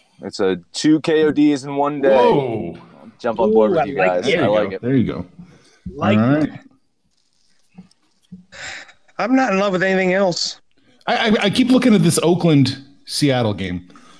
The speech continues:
Speaker 2: Oakland minus one twenty-nine, Mariners plus one nineteen.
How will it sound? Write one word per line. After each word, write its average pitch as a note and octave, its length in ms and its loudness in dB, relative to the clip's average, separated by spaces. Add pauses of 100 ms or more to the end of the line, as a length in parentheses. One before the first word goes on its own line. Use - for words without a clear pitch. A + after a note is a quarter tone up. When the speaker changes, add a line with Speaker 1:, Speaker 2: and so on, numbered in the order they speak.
Speaker 2:
Oakland C#3 300 2
minus C3 280 2
one B2 120 4
twenty-nine, A2+ 540 2
Mariners A2 320 0
plus - 240 -8
one G2+ 160 -4
nineteen. F#2+ 520 -6